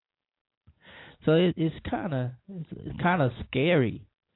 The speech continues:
uh, to me. Not, it's not scary, uh, but, uh, you know, you, you have all this money,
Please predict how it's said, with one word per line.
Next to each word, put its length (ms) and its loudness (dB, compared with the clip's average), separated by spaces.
uh, 60 -4
to 100 0
me. 500 -4
Not, 160 4
it's 80 -6
not 220 -10
scary, 400 -6
uh, 200 -10
but, 160 2
uh, 180 0
you 140 2
know, 240 4
you, 200 -2
you 180 2
have 200 4
all 120 6
this 200 2
money, 480 0